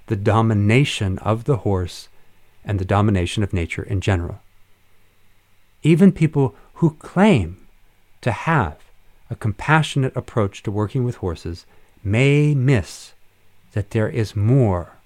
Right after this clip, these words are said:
to the horse than their limited thinking has discovered.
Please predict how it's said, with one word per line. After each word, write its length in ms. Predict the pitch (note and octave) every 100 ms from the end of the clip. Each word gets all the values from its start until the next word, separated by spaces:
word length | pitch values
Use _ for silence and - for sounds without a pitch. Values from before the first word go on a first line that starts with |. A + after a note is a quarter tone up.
| _ _ _ _ _ _
to 100 | A2
the 120 | G#2+
horse 580 | - C#3+ E2 - - - _ _ _ - _ _ _ _ _ _ _ -
than 140 | G#2
their 180 | G#2+ G#2+
limited 560 | G2+ C3 A2 - F#2+ -
thinking 440 | - F#2+ F#2+ F#2
has 340 | E2 F2+ F2+
discovered. 600 | - - - B2 G2 D#2